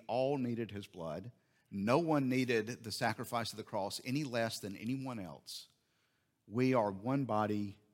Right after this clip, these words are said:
by grace, by his blood, not by our efforts, not by anything that we have done, because he has now abolished in his body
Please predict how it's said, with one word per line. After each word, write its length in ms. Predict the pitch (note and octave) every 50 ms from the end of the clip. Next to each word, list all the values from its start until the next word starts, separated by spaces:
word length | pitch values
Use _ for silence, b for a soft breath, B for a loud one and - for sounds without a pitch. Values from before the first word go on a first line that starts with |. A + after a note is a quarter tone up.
| _ _
by 140 | - - F2+ D#2+
grace, 640 | - - F#2+ F#2+ E2+ D2+ C#2+ - - - - - - _ _ _ _ _ _ _ _ -
by 140 | F#2 F#2 F#2
his 180 | G#2 F2+ F2
blood, 540 | - - - G2+ G#2+ F#2 E2 D#2+ D#2 C#2+ - - b b b b b b
not 400 | - G2 F#2+ G2+ G#2+ B2+ - -
by 160 | G#2+ G#2 G#2+
our 180 | G#2+ G2+ F#2+ F#2
efforts, 460 | F2 E2 - - F2 E2 - - -
not 180 | G2 G#2 G#2+ F#2
by 120 | F#2+ F#2+
anything 400 | F#2+ G#2+ B2+ C#3 - - B2+ B2
that 160 | A2+ A2+ -
we 100 | G#2+ G#2+
have 200 | G2 F2+ E2 E2+
done, 400 | E2+ F2 D#2+ D2 C#2+ C#2 D#2+ F2+ - B B B B B B B
because 360 | - G2+ - - A#2+ A2 G2 -
he 160 | - B2+ A#2+
has 200 | A#2 G#2 F#2+ -
now 440 | A2+ A2+ A#2 A#2+ A#2+ A2+ A2+ A2 G#2+ b b b b b b b
abolished 920 | - G2 F#2 G2 F#2 - A2 A#2+ C#3 D#3 D3 A#2+ F2+ E2+ F#2 - - -
in 200 | - A2 B2 C3+
his 180 | D3 C#3 C3
body 560 | - - G2+ F#2+ F#2+ G2 G2 G2 F#2+ F#2+ F#2+